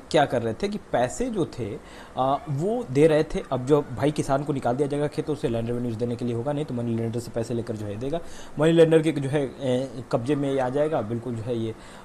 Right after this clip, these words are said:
आ, जो है, आ, बढ़ता जाएगा अपना जो है ये condition इसकी ख़राब होती जाएगी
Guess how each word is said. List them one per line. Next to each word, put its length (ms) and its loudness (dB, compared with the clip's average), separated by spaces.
आ, 220 0
जो 120 -4
है, 200 -2
आ, 280 -6
बढ़ता 280 4
जाएगा 280 2
अपना 400 -4
जो 120 -4
है 180 -2
ये 180 -4
condition 380 0
इसकी 200 -6
ख़राब 280 -4
होती 200 -6
जाएगी 300 -4